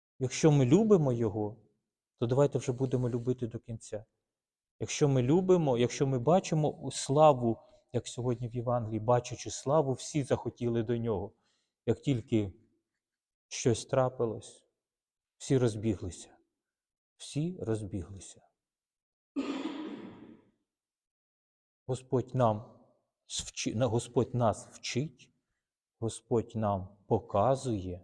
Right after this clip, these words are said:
Господь нас веде. Не підштовхує, що ви йдіть, а я за вами.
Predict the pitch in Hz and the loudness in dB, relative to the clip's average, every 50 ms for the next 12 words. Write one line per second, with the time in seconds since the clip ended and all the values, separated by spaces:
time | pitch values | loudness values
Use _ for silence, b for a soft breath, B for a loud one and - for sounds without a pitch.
0 | _ _ _ _ _ _ _ _ _ _ _ _ _ _ _ - 98 95 - - | _ _ _ _ _ _ _ _ _ _ _ _ _ _ _ -10 -10 -10 -10 -8
1 | _ - 127 123 127 - 113 110 107 - - - 98 92 113 113 101 95 110 104 | _ -2 -2 -2 -2 -4 -4 -4 -4 -6 -8 -6 -2 0 0 0 2 0 0 0
2 | 98 90 85 - - _ _ _ _ _ _ _ _ _ _ _ _ _ _ _ | 0 -2 -4 -8 -14 _ _ _ _ _ _ _ _ _ _ _ _ _ _ _
3 | _ _ _ _ _ _ _ - 104 110 120 131 156 175 185 185 185 180 - - | _ _ _ _ _ _ _ -6 -4 -2 0 2 2 2 2 2 0 -4 -8 -18
4 | - - - _ _ _ _ - 160 - - - - - - - 170 160 143 135 | -20 -20 -20 _ _ _ _ -2 -2 0 0 -2 -4 -6 0 4 8 8 8 8
5 | 113 - - - - 117 110 107 104 104 107 98 92 87 - - - - - - | 6 4 0 -2 -2 -2 -2 -2 -2 -2 0 0 -2 -2 -6 -12 -16 -14 -6 -2
6 | 120 107 95 113 127 123 117 107 98 92 110 156 190 190 - - - 107 107 110 | -2 -2 0 2 2 2 2 0 -4 -6 -4 -2 -2 -2 -4 -4 -2 0 2 2
7 | 117 113 107 104 120 117 107 107 107 98 95 92 87 87 - | 2 0 0 2 2 2 4 4 2 2 2 0 -4 -10 -14